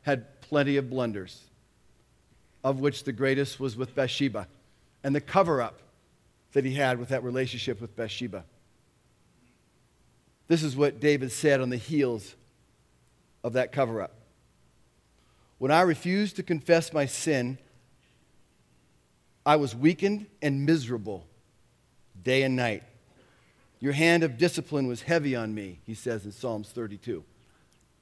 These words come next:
Have you been there? Have you felt the power of guilt? Sometimes guilt can be used by God.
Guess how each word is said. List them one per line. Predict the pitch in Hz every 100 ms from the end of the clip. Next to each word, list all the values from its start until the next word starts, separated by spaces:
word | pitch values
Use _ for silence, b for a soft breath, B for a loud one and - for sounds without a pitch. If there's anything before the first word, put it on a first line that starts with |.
| _ _ _ _ _ _ _ _ _ _ _
Have | 151
you | 151
been | 170 185
there? | 139 113 110 - _ _ _ _ _ _ _ _ _ _ _ _ _ _
Have | 151
you | 143
felt | - 202 202 - - -
the | 123
power | - 185 175 165 143
of | 113 110
guilt? | 156 127 - - _ _ _ _ _ _ _ _ _ _ _ _ _ _ _ _ _ _ _ _ _ _ _ _ _ _ _ _ _ _ _
Sometimes | - 208 233 240 196
guilt | 127 160 151 - - _ _ _ _ _ _ _ _
can | 165
be | 156
used | 147 180 170
by | 156 156
God. | 156 165 104 92